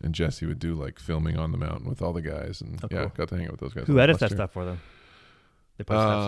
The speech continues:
Speaker 2: I'm sure they have
Speaker 1: Um,
Speaker 2: something to do.
Speaker 1: Clayton Larson.
Speaker 2: Oh, Clayton Larson.
Speaker 1: Yeah.
Speaker 2: No shit.
Speaker 1: Yeah.
Speaker 2: Wow.
Speaker 1: <laughs> Yeah.
Speaker 2: Damn. He's
Speaker 1: Yeah,
Speaker 2: in
Speaker 1: they,
Speaker 2: Vancouver?
Speaker 1: yeah, yeah, they got him on, yeah, like, Deep Cove or something like that. Yeah, they got him on retainer or something. So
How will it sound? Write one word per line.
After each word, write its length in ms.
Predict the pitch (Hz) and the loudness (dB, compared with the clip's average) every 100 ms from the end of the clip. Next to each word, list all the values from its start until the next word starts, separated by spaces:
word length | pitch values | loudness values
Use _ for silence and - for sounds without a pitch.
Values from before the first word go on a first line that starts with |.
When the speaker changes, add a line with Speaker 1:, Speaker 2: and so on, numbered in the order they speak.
| 101 | 0
Speaker 2:
I'm 60 | 101 | -2
sure 80 | 98 | -4
they 40 | |
have 40 | 90 | -4
Speaker 1:
Um, 40 | |
Speaker 2:
something 200 | 92 92 | -6 -8
to 60 | - | -4
do. 20 | |
Speaker 1:
Clayton 440 | 110 101 73 80 76 | 2 2 0 -6 -8
Larson. 400 | - 85 - 80 69 - - - - - | -2 -2 -2 -4 -6 -12 -18 -20 -20 -12
Speaker 2:
Oh, 480 | - 143 170 175 185 - | -8 -6 -6 -6 -8 -8
Clayton 280 | 196 190 | -8 -6
Larson. 380 | 165 180 185 160 | -4 -4 -2 4
Speaker 1:
Yeah. 60 | 107 | 6
Speaker 2:
No 40 | 92 | 4
shit. 380 | - - 190 139 | 2 4 4 4
Speaker 1:
Yeah. 60 | |
Speaker 2:
Wow. 440 | 123 95 87 147 110 - | 4 6 4 2 -2 -2
Speaker 1:
<laughs> 80 | |
Yeah. 80 | 107 - - - - | -4 -4 -8 -14 -8
Speaker 2:
Damn. 480 | 143 175 190 175 143 | -2 0 2 2 6
He's 80 | 104 | 6
Speaker 1:
Yeah, 40 | |
Speaker 2:
in 40 | 92 | 6
Speaker 1:
they, 40 | 165 | 4
Speaker 2:
Vancouver? 480 | 170 127 - 165 196 | 0 2 2 2 6
Speaker 1:
yeah, 60 | 101 | 8
yeah, 60 | |
they 100 | 95 | 10
got 180 | 92 90 | 8 8
him 140 | 92 85 | 8 6
on, 120 | 82 | 4
yeah, 180 | 98 101 | 6 8
like, 180 | 95 90 | 8 4
Deep 160 | 92 - | 0 0
Cove 220 | 90 85 | 0 0
or 60 | |
something 200 | 82 - | -2 -2
like 140 | 87 - | -2 2
that. 180 | 82 69 | 2 4
Yeah, 100 | 90 | 4
they 120 | 92 | 6
got 200 | 90 - | 4 4
him 180 | 92 85 | 4 4
on 120 | 85 | 2
retainer 420 | - 82 87 87 | 2 2 2 2
or 40 | - | 2
something. 340 | - - 156 | 0 -2 -4
So 280 | - 92 | -4 -4